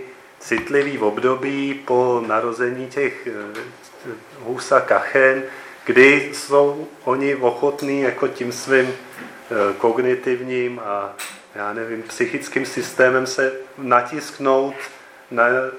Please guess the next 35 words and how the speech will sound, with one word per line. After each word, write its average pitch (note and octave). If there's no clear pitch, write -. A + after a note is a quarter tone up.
jakýkoliv C#3
zvíře B2
v C3
podstatě, C3
který B2
se C#3
vyskytuje B2
v B2
jejich B2
blízkosti. A2
Jo? G#2
Ta A#2
příroda A#2+
to B2
tak B2
připravila, B2
že, A#2+
že A#2
většinou A2+
je C3
to B2+
matka, B2
a G#2+
když A#2
je B2+
to C3+
Konrad B2
Lorenz, A#2
tak A#2
oni A#2
vlastně B2
jako A#2+
začnou B2+
následovat A#2+
jej B2